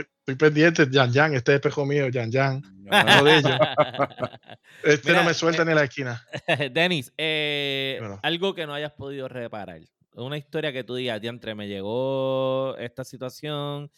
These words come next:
Speaker 3: y traté y traté, le metí hasta con un marrón y, mano, no hubo break, no hubo break". ¿Te ha pasado?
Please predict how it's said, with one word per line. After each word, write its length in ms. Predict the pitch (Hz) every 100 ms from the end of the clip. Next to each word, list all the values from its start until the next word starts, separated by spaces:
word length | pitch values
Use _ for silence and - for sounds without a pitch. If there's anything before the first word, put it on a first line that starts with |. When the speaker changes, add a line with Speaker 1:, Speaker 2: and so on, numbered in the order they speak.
| _ _ _
Speaker 3:
y 140 | 113
traté 380 | 107 113 107 131
y 100 | 147
traté, 480 | 139 131 139 147 147
le 140 | 143
metí 200 | 117 113 123
hasta 200 | - 147
con 120 | 151
un 140 | 156
marrón 760 | 147 131 135 151 156 156 151 147
y, 240 | 131 117
mano, 480 | 120 139 131 120 101 _ _ _
no 500 | 117 117 110 123 127
hubo 320 | 120 117 107
break, 260 | 101 95 - _
no 160 | 101
hubo 240 | 110 107 101
break". 220 | 92 87 _ _ _ _ _
¿Te 80 | 135
ha 60 |
pasado? 460 | 135 143 131 90